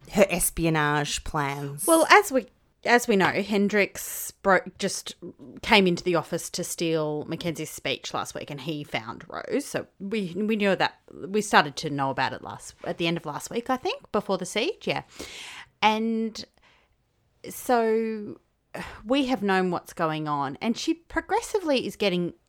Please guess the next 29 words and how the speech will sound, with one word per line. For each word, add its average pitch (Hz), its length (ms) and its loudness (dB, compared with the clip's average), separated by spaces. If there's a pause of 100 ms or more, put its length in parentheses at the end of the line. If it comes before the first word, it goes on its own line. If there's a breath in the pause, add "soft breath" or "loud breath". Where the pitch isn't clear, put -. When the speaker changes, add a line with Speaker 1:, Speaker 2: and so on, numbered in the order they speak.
(120)
Speaker 2:
a - 40 -10
little 170 240 -2
bit 180 140 0
more 165 160 -2
dodgy 156 460 -4
each - 300 -6
day, 135 400 -2 (180)
I 175 100 4
would 175 180 0
say. 277 240 0 (460 loud breath)
So 165 640 2 (300)
Hendricks - 1000 -2
is 196 120 -4
sitting 185 320 0
down 170 220 4
having 170 240 -4
coffee 170 320 -2
with 156 160 -4
her, 139 240 -4
which, 202 200 -6
by 330 120 6
the 277 80 0
way, 165 120 4
no 196 180 2
one 180 180 -2
thought - 280 -6
was 156 160 -10
weird. 311 300 -4 (300 soft breath)
Speaker 1:
Not 359 380 12